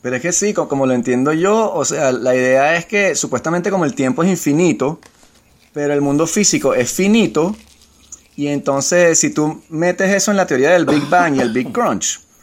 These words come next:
o sea, que el universo se está expandiendo, expandiendo, expandiendo, y luego llega un punto en el cual se empieza como a, a, a hacer el crunch, este, y cuando llega el crunch al, al final vuelve a empezar otra vez, ¿no? Entonces el, el Big Bang es infinito, y eso son variables que lo han estudiado la-, ya los físicos, sabemos cuándo va a ser el, va, va a empezar la expansión y todo eso.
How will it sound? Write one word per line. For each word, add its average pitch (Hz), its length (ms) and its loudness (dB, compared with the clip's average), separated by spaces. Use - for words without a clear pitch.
o 113 120 -10
sea, 131 200 -2
que 123 60 -6
el 123 80 0
universo 120 340 0
se 165 60 -2
está 160 120 -4
expandiendo, 160 560 0
expandiendo, 135 340 -2
expandiendo, 143 440 -2
y - 40 0
luego 104 120 0
llega 123 140 0
un 139 100 -4
punto 165 260 -2
en 135 40 0
el 120 60 -4
cual 113 120 -2
se 117 80 -6
empieza 101 240 -6
como 147 240 -4
a, 104 60 0
a, 95 300 -2
a 80 300 -8
hacer 95 180 -10
el 110 100 -8
crunch, 190 380 -2
este, 117 380 -6
y 131 60 -14
cuando 143 240 0
llega 135 140 2
el 180 60 -4
crunch 196 240 -2
al, 139 120 0
al 123 120 0
final 165 300 0
vuelve 180 160 2
a 214 40 2
empezar 160 240 -2
otra 175 160 2
vez, 170 160 4
¿no? 175 60 0
Entonces 165 280 -2
el, 147 120 -2
el 131 140 -4
Big 147 140 -2
Bang 208 140 0
es 170 80 0
infinito, 175 460 0
y 107 80 2
eso 151 100 -4
son 214 180 0
variables 240 440 2
que 190 80 -2
lo 147 60 0
han 147 60 -2
estudiado 170 380 0
la-, 190 80 0
ya 147 100 -2
los 165 140 -2
físicos, 107 400 -4
sabemos 107 300 -2
cuándo 175 680 2
va 107 100 2
a 107 40 -2
ser 147 160 -2
el, 127 280 -4
va, 98 80 -2
va - 140 -4
a - 20 -4
empezar 117 240 -6
la 135 80 -6
expansión 143 360 -8
y - 40 -8
todo 98 140 -6
eso. - 140 -12